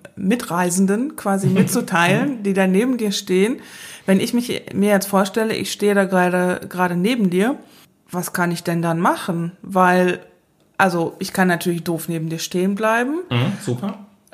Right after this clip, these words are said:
Speaker 1: Aber so an dir, an dir rumzustreicheln und sagen, ja, wird schon, das hilft wahrscheinlich auch nicht.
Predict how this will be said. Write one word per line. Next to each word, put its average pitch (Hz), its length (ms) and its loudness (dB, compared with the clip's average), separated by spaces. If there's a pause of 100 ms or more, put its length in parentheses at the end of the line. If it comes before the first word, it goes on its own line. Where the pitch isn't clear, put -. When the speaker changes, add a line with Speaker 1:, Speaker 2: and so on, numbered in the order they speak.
(280)
Speaker 1:
Aber 185 280 0
so 175 140 0
an 190 140 4
dir, 196 320 4
an 196 140 4
dir 185 100 4
rumzustreicheln 233 920 2
und 202 140 2
sagen, 196 240 2
ja, 185 200 4
wird 196 200 4
schon, 262 300 -2
das 254 140 -6
hilft 262 200 -4
wahrscheinlich 277 400 -2
auch 311 200 0
nicht. 185 300 -2